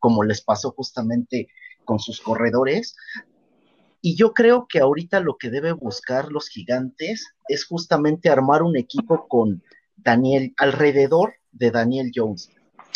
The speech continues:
Ya luego veremos si es el futuro de los Gigantes o no, y eso lo discutiremos más adelante, pero yo creo que sí es importante reestructurar, pero ya bien tu equipo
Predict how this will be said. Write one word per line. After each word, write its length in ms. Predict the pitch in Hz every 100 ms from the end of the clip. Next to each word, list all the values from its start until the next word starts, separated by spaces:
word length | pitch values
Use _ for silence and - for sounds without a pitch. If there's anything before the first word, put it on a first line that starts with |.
| - - _ _ _ _ _ _
Ya 280 | - 196 196
luego 340 | 214 214 202
veremos 480 | 180 147 156 180 170
si 160 | 151 147
es 140 | 156
el 160 | 165 170
futuro 500 | 120 120 131 143 160
de 100 | 139
los 180 | 104 -
Gigantes 580 | 101 117 135 151 143
o 60 | 107
no, 260 | 110 202 -
y 100 | 110
eso 200 | 120 147
lo 100 | 123
discutiremos 640 | 104 - _ _ 117 131 131
más 220 | 123 -
adelante, 580 | 113 110 - - - - - - - - - _ _
pero 180 | 147 151
yo 200 | 151 170
creo 160 | 208 208
que 100 | 151
sí 140 | 160
es 120 | 160
importante 920 | 196 185 120 120 - 151 151 - - - _ _ _ _ _ _ -
reestructurar, 1000 | - 139 - 143 131 - 139 139 170 175
pero 220 | 190 156
ya 280 | 113 151 147 120
bien 300 | 139 156 170
tu 140 | 170
equipo 580 | 165 175 175 - 196